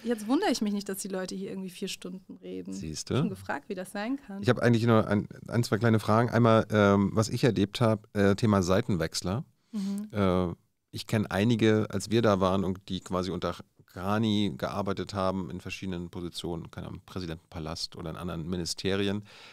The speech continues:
Speaker 2: Ähm, als ich mit denen dann geredet hab, als der Taliban, äh, als die Taliban die Macht übernommen haben,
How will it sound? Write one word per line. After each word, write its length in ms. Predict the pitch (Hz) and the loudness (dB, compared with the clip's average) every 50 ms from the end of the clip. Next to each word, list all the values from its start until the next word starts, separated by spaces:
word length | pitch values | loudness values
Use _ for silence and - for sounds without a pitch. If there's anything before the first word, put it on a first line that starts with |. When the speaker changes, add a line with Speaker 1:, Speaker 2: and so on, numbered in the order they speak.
| - _ _ - | -20 _ _ -2
Speaker 2:
Ähm, 420 | 98 101 98 95 90 92 95 - - _ _ _ _ _ _ _ _ _ _ _ | 0 2 2 2 0 -2 -6 -12 -16 _ _ _ _ _ _ _ _ _ _ _
als 160 | - 98 95 | -12 -10 -8
ich 60 | 101 | -6
mit 100 | 101 95 | -4 -2
denen 120 | 101 101 | 0 0
dann 80 | 101 101 | 0 0
geredet 300 | 90 85 95 98 101 98 | 0 0 2 2 2 2
hab, 180 | 110 104 - - | -2 -4 -4 -4
als 160 | 101 98 - | -8 -8 -6
der 100 | - 95 | -8 -6
Taliban, 600 | - 101 101 110 104 104 101 98 98 98 101 101 _ _ _ _ _ _ _ _ _ | -4 -2 -2 0 0 0 -2 -2 -4 -4 -6 -10 _ _ _ _ _ _ _ _ _
äh, 480 | - - 95 92 - - - - - - | -12 -10 -10 -10 -10 -12 -14 -16 -16 -14
als 100 | - 98 | -14 -12
die 60 | 98 95 | -10 -6
Taliban 440 | - 101 104 101 95 92 67 - - | -4 -2 0 0 0 -2 -2 -4 -6
die 120 | - 101 | -4 -4
Macht 180 | 92 95 113 - | -2 -2 -2 -2
übernommen 360 | 120 101 90 87 87 92 90 | 0 0 0 0 0 0 0
haben, 420 | 95 92 90 98 98 90 - - | 0 0 0 0 -2 -4 -6 -10